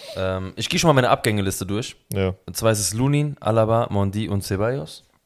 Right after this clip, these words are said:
Speaker 2: Okay.
Speaker 1: Das sind die, die bei mir definitiv. Ceballos hat eine gute Saison gespielt, aber es reicht nicht für
Speaker 2: Lucas Vázquez, Vallejo, Modric sind auch raus.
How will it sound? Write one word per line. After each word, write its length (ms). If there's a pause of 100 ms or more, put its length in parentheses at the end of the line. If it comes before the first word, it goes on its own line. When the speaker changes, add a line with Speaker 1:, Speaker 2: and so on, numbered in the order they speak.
(960)
Speaker 2:
Okay. 220 (260)
Speaker 1:
Das 160
sind 180
die, 100
die 140
bei 160
mir 180
definitiv. 640 (480)
Ceballos 500
hat 140
eine 100
gute 180
Saison 300
gespielt, 320
aber 220
es 220
reicht 320
nicht 200
für 420
Speaker 2:
Lucas 360
Vázquez, 340
Vallejo, 400
Modric 400
sind 180
auch 200
raus. 200